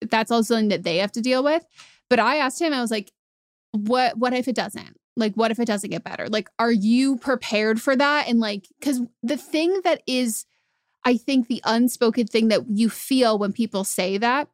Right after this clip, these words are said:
is, "Are you with me? Are you loving me? Is our relationship contingent on the fact that you expect me to get better? What if I don't get better? Like, where does that go with our relationship? Are you okay with that? Are you prepared to, like,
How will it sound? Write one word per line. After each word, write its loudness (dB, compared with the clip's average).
is, -2
"Are 2
you -2
with -4
me? 0
Are -2
you -6
loving 0
me? 2
Is -2
our -2
relationship -2
contingent 0
on 0
the 2
fact -2
that -4
you 0
expect -4
me 0
to -2
get -4
better? -8
What 4
if -2
I 4
don't 0
get -2
better? -10
Like, 0
where 2
does -4
that 0
go 2
with 2
our 2
relationship? 2
Are 0
you 2
okay -2
with 0
that? 2
Are -4
you -2
prepared -4
to, -4
like, 0